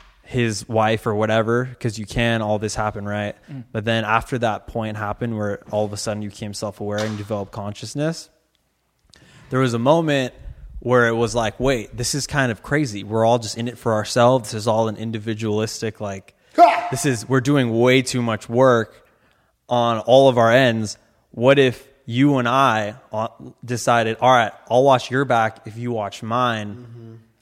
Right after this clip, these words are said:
Speaker 1: I won't fuck you over if you don't fuck me over. And together we'll protect these resources and work towards better
Speaker 3: Mm-hmm.
Speaker 1: society.'" And that's how, that was, like, the birth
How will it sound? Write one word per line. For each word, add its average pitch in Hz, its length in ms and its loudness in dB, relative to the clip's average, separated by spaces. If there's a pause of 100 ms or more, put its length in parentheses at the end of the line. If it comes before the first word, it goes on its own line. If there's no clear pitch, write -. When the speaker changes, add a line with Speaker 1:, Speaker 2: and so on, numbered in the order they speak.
(100)
Speaker 1:
I 123 100 4
won't 135 180 0
fuck 127 260 -2
you 135 120 2
over 123 100 0
if 107 60 -4
you 117 80 -4
don't 113 140 -4
fuck 110 200 -4
me 127 140 0
over. 113 220 0
And 104 160 -10
together 117 420 0
we'll 110 140 -2
protect 120 480 -2
these 107 180 -8
resources 101 800 -12 (100)
and 110 160 -6
work 113 300 0
towards 104 320 -10
better 92 520 -10
Speaker 3:
Mm-hmm. 110 200 -18
Speaker 1:
society.'" 104 640 -8 (200)
And 113 160 -8
that's 113 200 -4
how, 120 260 -4
that 120 80 0
was, 120 140 -2
like, 117 160 -6
the 110 80 -8
birth 101 400 -12